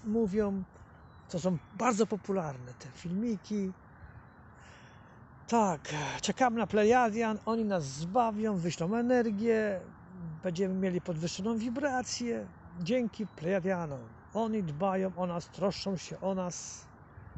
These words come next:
Tak, proszę Państwa, nie mają co robić.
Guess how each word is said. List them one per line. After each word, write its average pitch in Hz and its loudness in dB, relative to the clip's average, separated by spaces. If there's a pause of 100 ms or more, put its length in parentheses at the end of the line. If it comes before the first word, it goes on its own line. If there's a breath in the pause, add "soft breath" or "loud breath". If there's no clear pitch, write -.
(480)
Tak, 185 -4
proszę 160 -6
Państwa, 180 -4 (100)
nie 170 -2
mają 185 6
co - 0
robić. 170 2